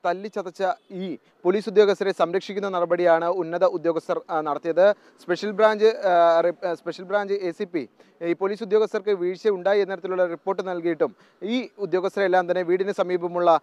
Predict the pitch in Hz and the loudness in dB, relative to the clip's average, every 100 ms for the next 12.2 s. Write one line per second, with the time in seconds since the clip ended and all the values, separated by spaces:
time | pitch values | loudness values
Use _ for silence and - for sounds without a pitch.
0 | _ _ 185 170 - 190 196 170 180 165 | _ _ 0 0 0 0 0 0 0 0
1 | 185 180 185 175 160 165 156 165 185 180 | 0 -4 0 0 2 0 2 4 4 4
2 | 202 214 190 196 208 190 190 226 202 196 | 6 6 2 0 2 2 2 0 -2 -2
3 | 190 180 180 165 - - - 185 185 185 | 2 2 0 -6 -14 -20 -8 -6 -2 -2
4 | 160 185 185 - 165 170 - 190 175 170 | 0 -2 -2 2 6 6 6 4 4 2
5 | 190 170 160 185 196 190 180 175 170 185 | -2 -4 -6 -8 -6 -6 -4 -4 -4 -2
6 | 180 170 180 135 - _ - 170 190 185 | -4 -4 -4 -6 -10 _ 2 4 4 2
7 | 185 165 160 175 160 156 147 175 156 196 | 2 2 2 2 2 2 0 -6 0 0
8 | 185 175 165 202 - - 214 277 220 214 | 4 4 4 0 -8 -12 -4 -4 -2 0
9 | 214 214 196 185 190 190 180 190 185 185 | 2 6 6 4 0 2 2 2 0 0
10 | 220 196 175 185 170 185 135 _ - 175 | -2 -2 -2 -4 -4 -6 -6 _ -4 0
11 | 185 196 175 - 196 208 190 160 175 170 | 0 0 -4 -2 -2 0 -2 0 0 0
12 | 170 185 | -2 -4